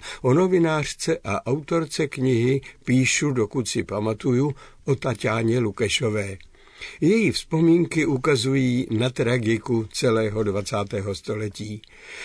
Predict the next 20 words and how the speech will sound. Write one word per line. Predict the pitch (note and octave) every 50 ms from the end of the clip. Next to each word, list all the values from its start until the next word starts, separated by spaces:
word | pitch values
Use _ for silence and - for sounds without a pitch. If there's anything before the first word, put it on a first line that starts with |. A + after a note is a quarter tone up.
| - - -
Do | C#3 E3+ G#3
jejího | A#3 A#3+ A#3 A3 G3 E3+ C3 A#2+ A2+
života | A2 G#2+ B2+ C3+ C#3+ D3+ C3+ - C3+ A#2
se | - - C3+ A2
vešla | G#2 D3 C#3+ - - C3+ A2 G#2
setkání | - - D#3+ D#3 D#3 - - D3 C3+ B2+ A#2+ A#2 A2+ A2+ A2 G2
s | -
Tomášem | - - D#3 C#3+ D3 C#3+ C#3+ C#3 - - D3+ C3 A#2+ G#2+
Garriguem | G2+ G#2 A2+ B2 C3 C3+ C3 A#2+ - C3 A#2+ A2+ A#2 B2 -
i | - G3 F#3
s | E3 - - B2+
Janem | A#2 G#2 G#2+ A#2 A#2 A#2+ B2+ C#3+ C#3+ -
Masarykem, | A#2 G#2+ G#2+ G#2+ - - B2 A2+ G#2 G#2+ G2+ - - A2+ A#2 C3 C3 - - - - - - - -
idylické | - G3+ F3+ F#3 F#3 D#3+ E3+ D#3+ - - - C3 A#2 A2
dětství | G#2 A#2 C3+ B2+ - - - - C3 A#2+ B2 B2 A#2+ B2 - - -
a | - C3
kulturní | - - G3+ A3 A3 G3 G#3 G3 F#3 E3+ D3 B2
svět | A2+ - - C#3 C3 C3+ C3 -
první | - C3+ A#2+ A2 A2 B2 B2 B2
republiky. | A#2 A2+ G2+ - C#3 B2 A#2 A2+ A2+ G#2+ - A2 G2